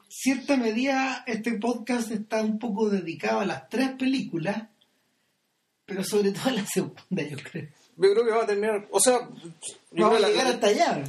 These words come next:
Speaker 2: la gran, la gran cantidad de flores del que tiraremos sobre esta trilogía, yo creo que desproporcionadamente van a caer en la segunda película.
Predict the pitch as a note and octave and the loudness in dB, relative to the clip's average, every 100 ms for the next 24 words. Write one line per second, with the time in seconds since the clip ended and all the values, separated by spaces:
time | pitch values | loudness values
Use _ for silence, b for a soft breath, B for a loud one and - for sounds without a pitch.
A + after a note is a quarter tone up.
0 | C3+ C#3 D3+ G#3+ A#3 F3 D#3 E3+ - G3+ | 2 2 4 2 0 0 2 2 0 0
1 | G#3 G#3 G3+ - G3 A3+ A3+ G3+ - E3+ | 2 2 2 2 2 2 0 -6 -4 -4
2 | D#3+ D#3+ D#3 G3+ A3 G#3+ G#3 G#3 G#3 F#3+ | 0 2 2 0 0 0 -2 -4 -4 -4
3 | F3+ G#3+ A3 F3 F3+ F3 E3 E3 C#3 D#3 | -2 0 2 2 0 0 -2 -2 -4 -2
4 | D3+ - D3+ F3 G#3 A3 - G#3 G3+ E3+ | 0 2 2 4 2 -2 -2 0 0 0
5 | F3 F#3+ E3+ - D3+ G#3 F#3 B2+ A#2+ - | 0 0 -4 -2 -2 -2 -2 -2 -4 -10